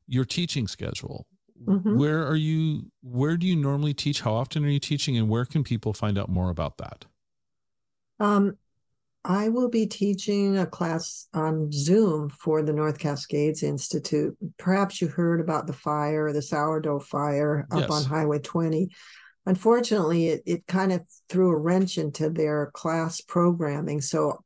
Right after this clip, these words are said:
Speaker 2: you know, I had planned to do a fall color, watercolor class for them in
Speaker 1: Mm-hmm.
Speaker 2: October, but we, uh, we decided that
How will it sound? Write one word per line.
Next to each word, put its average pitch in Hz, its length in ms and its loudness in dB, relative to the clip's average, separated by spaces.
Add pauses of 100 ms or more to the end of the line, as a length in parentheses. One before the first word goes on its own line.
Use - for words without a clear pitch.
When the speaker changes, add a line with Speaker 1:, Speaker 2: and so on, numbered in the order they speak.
Speaker 2:
you 170 160 2
know, 160 80 0
I 156 80 0
had 160 160 0
planned 180 360 4
to 165 60 0
do 151 200 0
a 147 40 -2
fall 151 580 -2
color, 180 440 0
watercolor 156 640 -2
class 147 320 -4
for 175 140 -2
them 160 300 -2 (280)
in 170 100 2
Speaker 1:
Mm-hmm. 165 100 2
Speaker 2:
October, 160 440 2
but 160 240 -2 (560)
we, 226 340 6
uh, 180 260 4 (380)
we 214 120 2
decided 196 680 4 (240)
that 180 240 0